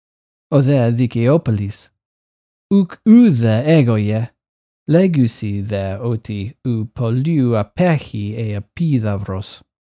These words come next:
Ίσως ουν αφιξόμεθα πρό τες νουκτός, ε και πρότερον. Αλ άκουε δε,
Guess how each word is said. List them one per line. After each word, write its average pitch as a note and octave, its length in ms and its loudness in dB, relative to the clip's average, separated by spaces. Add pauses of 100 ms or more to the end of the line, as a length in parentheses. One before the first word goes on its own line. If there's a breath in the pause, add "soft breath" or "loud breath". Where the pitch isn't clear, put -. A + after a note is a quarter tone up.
(640)
Ίσως G3 520 0
ουν A#2+ 220 2
αφιξόμεθα A#2+ 880 0
πρό C#3 380 -2
τες A#2 360 -4
νουκτός, E3 760 -2 (520)
ε D#3 200 2
και E3+ 480 0
πρότερον. B2 800 0 (800)
Αλ F3+ 500 4
άκουε D3+ 540 4
δε, A#2 340 0